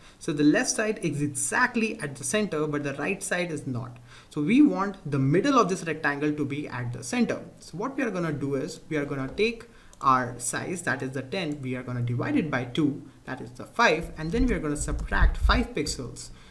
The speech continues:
That is why we are subtracting five pixels. If this value would have been twenty, we need to have subtracted ten pixels over here. So right now the value is just ten, so we are just gonna subtract five. And this will give us the correctly positioned rectangle.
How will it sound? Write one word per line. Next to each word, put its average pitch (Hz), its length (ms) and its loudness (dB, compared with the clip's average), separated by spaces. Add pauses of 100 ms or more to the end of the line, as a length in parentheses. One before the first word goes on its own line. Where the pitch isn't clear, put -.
(100)
That 180 140 -4
is 175 100 -4
why 175 120 0
we 160 100 -2
are 151 60 -4
subtracting 143 500 -8
five 156 320 -10
pixels. 123 500 -6
If 139 140 -8
this 233 200 0
value 165 300 2
would 151 140 2
have 127 220 -4
been 123 160 -2
twenty, 165 440 4
we 160 200 -4
need 180 180 -2
to 170 120 -8
have 139 260 -2
subtracted 170 720 -6
ten 180 160 2
pixels 151 500 -4
over 123 240 -6 (100)
here. - 280 2 (520)
So 151 340 -4
right 220 200 -2
now 220 140 -2
the 170 120 -2
value 147 320 -2
is 135 200 4
just - 260 4
ten, 208 220 0
so 196 120 -4
we 208 80 4
are 208 60 4
just 170 140 -6
gonna 151 180 -2
subtract 117 640 -12 (100)
five. - 380 -2 (520)
And 185 220 -2
this 247 140 -4
will 214 180 4
give 156 280 -4
us 139 220 -6
the 135 240 -8
correctly 214 480 -2
positioned 135 600 -4 (100)
rectangle. 123 720 0